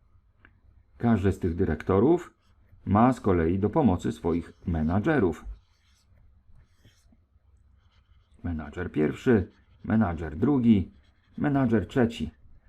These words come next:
Oczywiście ta lista mogłaby być jeszcze większa, więc dorysuję kropeczki. No i wreszcie, każdy z tych menadżerów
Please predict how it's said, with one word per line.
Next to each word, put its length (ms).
Oczywiście 800
ta 160
lista 360
mogłaby 380
być 180
jeszcze 280
większa, 340
więc 160
dorysuję 460
kropeczki. 560
No 200
i 100
wreszcie, 540
każdy 360
z 60
tych 200
menadżerów 680